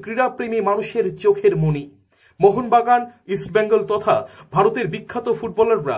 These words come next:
বিভিন্ন জাতীয় ফুটবল দলের আসর হওয়া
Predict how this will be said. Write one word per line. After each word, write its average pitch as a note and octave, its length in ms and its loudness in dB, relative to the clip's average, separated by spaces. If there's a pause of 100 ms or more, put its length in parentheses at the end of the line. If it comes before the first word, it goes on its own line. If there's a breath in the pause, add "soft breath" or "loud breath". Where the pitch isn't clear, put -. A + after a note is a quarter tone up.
(320 loud breath)
বিভিন্ন A3 280 0 (120)
জাতীয় G#3 380 0
ফুটবল G#3 440 2
দলের G#3 280 4 (260 loud breath)
আসর E3 340 0
হওয়া A3+ 220 2